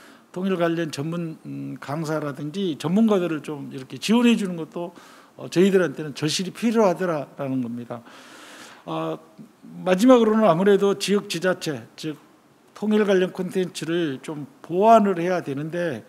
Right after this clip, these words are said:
그러한 보완이 절대적으로 필요하다라는 겁니다. 왜냐하면,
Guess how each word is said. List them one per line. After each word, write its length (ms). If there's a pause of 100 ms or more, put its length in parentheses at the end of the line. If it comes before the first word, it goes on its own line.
(460)
그러한 400
보완이 640
절대적으로 920
필요하다라는 720
겁니다. 460 (140)
왜냐하면, 640